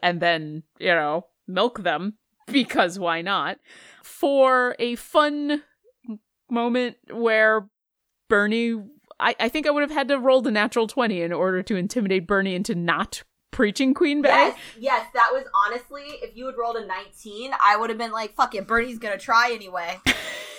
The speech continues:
Speaker 1: Yeah, he had advantage on that roll. When the twenty came up, I was like, "Well, that's amazing." So her reaction to that, Jonathan, for being able to convince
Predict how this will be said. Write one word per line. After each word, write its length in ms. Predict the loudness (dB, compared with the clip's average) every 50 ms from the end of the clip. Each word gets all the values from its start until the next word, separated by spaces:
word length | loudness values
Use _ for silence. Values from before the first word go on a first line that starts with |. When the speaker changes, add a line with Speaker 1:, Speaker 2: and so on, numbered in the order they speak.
| -20 -2 2 4 4 4 2 0 2 2 2 2 0 _ 4 4 4 2 _ _ -2 -2 -2 -2 _ _ -16 -12 -8 -8 -8 -4
Speaker 1:
Yeah, 260 | 0 2 4 4 4 2
he 120 | 2 0
had 140 | 2 2 2
advantage 400 | 2 2 2 4 2 2 2 4 2
on 120 | 4 4
that 80 | 4 2 4
roll. 240 | 4 2 2 0 0
When 100 | -2 -4
the 80 | -4
twenty 240 | -2 -2 -2 -2 -2
came 200 | -2 -4 -2 -2
up, 140 | -2 -4 -2
I 40 | -2
was 120 | -2 -2
like, 160 | -2 -4 -2 -2
"Well, 240 | -2 0 0 0
that's 280 | 2 2 0 0 0 -2
amazing." 340 | -2 0 0 0 0 -4 -6
So 120 | -6 -4 2
her 140 | 4 4 4
reaction 460 | 6 4 4 2 2 0 -2 -4 -4
to 80 | -4 -4
that, 400 | -4 -2 0 0 0 0 -2 -4 -8 -20 -20 -20 _ _ _
Jonathan, 560 | 0 2 2 2 0 -2 -4 -6 -6 -6 -8
for 800 | -8 _ -4 -2 0 0 2 2 0 -2 -2 -4 -6 -6 -6 -6
being 260 | -6 -6 -4 -2 -2
able 160 | -2 -2 -2
to 80 | -4 -6
convince 920 | -4 -4 -2 -2 -2 -2 -4 -4 -4 -2 -2 -2 -2 -4 -8 -8 -10 -12